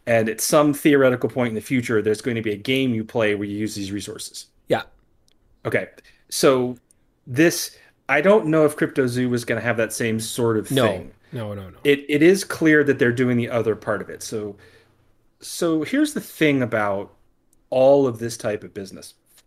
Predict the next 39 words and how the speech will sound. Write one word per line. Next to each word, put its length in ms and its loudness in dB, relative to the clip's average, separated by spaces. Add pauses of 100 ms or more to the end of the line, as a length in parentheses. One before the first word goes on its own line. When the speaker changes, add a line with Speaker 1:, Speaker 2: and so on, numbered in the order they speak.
(1000)
Speaker 1:
Any 300 6
rational 500 2
human 340 -2
being, 340 -10
if 160 -8
I 140 4
went 160 -2
and 100 -8
I 60 -2
told 340 -6
you, 180 -14 (540)
"We're 140 4
gonna 180 2
play 200 2
the 120 0
following 580 2
game," 260 -14 (1500)
I 180 2
am 180 4
Speaker 2:
<laughs> 140 6
Speaker 1:
going 320 0
to, 380 -6
I 180 2
am 200 -2
going 460 -2
to 560 -6 (440)
get, 260 -2
I'm 100 2
gonna 120 2
put 180 -2
five 380 2
dollars 360 2
in, 200 -8 (640)
okay? 220 -8 (760)
Speaker 2:
So 140 -4
far, 160 2
so 120 4
Speaker 1:
And 60 2
Speaker 2:
good. 280 0